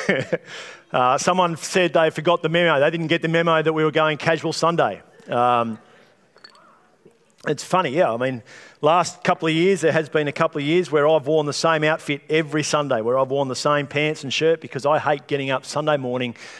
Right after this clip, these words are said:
and trying to think about what I have to wear. It's not just ladies that have this problem, let me tell you. And I know because I've grown up in a house of ladies. Um,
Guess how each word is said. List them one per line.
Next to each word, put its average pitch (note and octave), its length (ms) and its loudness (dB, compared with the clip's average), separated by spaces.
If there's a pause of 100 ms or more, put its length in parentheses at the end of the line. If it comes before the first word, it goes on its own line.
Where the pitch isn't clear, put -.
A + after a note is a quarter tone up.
and A#2 160 -6
trying A#2+ 260 -4
to G#2+ 40 -6
think - 320 -8
about A#2+ 260 -2
what A#2+ 200 -2
I A#2 100 0
have - 340 -6
to A#2 100 -10
wear. G2+ 320 -4
It's - 260 -10
not F#3+ 180 0
just F3 220 -4
ladies C3 400 0
that A2 100 -6
have G#2+ 160 -2
this G#2+ 140 -14
problem, G#2 360 -6
let G#2 120 -8
me G#2 100 -12
tell G2+ 240 -6
you. E2+ 180 -14 (1800)
And C3+ 120 0
I G#3 120 4
know F3 260 4
because D#3 260 -4
I've D3+ 200 2
grown D#3 180 2
up E3 180 0
in A#2 80 -4
a G2 60 -8
house G2+ 260 -6
of G2 80 -10
ladies. F#2+ 640 -6 (560)
Um, A2 640 -2